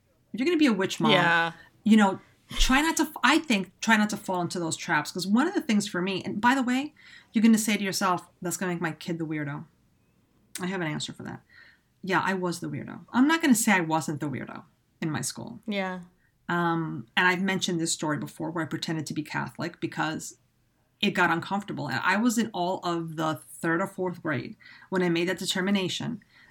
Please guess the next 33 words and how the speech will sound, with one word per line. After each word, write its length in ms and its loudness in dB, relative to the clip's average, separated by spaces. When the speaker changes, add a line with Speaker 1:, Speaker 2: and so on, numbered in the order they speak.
Speaker 1:
that 180 2
I 80 6
would 160 2
no 200 2
longer 320 0
try 160 -4
to 80 -2
tell 240 2
people 560 -6
my 320 4
beliefs 640 0
or 240 -2
Speaker 2:
Mm-hmm. 160 0
Speaker 1:
what 160 0
I 100 0
thought 380 -4
or 80 -2
what 160 -4
I 80 -2
did 400 -4
or 100 -6
what 160 -4
my 100 -4
family 360 -6
did. 260 -10
I 140 4
hid 260 -4
under 540 -6
Christianity. 600 -4
It 60 -2
was 100 0
very 340 -2
easy, 420 -2